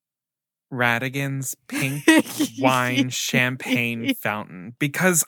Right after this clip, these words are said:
Speaker 1: I love a water fixture,
Speaker 2: It's a, it's,
Speaker 1: people.
Speaker 2: yeah, it's not just a drink.
Speaker 1: It
Speaker 2: It's a, it's a
Speaker 1: is
Speaker 2: water fixture.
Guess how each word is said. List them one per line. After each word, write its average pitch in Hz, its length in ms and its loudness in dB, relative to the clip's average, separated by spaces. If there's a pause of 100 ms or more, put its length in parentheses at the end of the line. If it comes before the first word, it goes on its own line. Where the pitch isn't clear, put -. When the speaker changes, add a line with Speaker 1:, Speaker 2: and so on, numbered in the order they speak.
Speaker 1:
I 202 160 4
love 214 320 6
a 269 80 6
water 269 560 0
fixture, - 500 -2
Speaker 2:
It's 233 140 2
a, 185 120 2
it's, 302 160 6
Speaker 1:
people. 185 200 0
Speaker 2:
yeah, 320 340 8
it's 294 180 0
not 240 200 6
just 294 220 0
a 285 40 -2
drink. 269 300 4
Speaker 1:
It 185 80 8
Speaker 2:
It's 208 120 2
a, 233 80 0
it's 185 320 2
a 240 40 4
Speaker 1:
is 226 100 4
Speaker 2:
water 247 280 8
fixture. 208 640 -6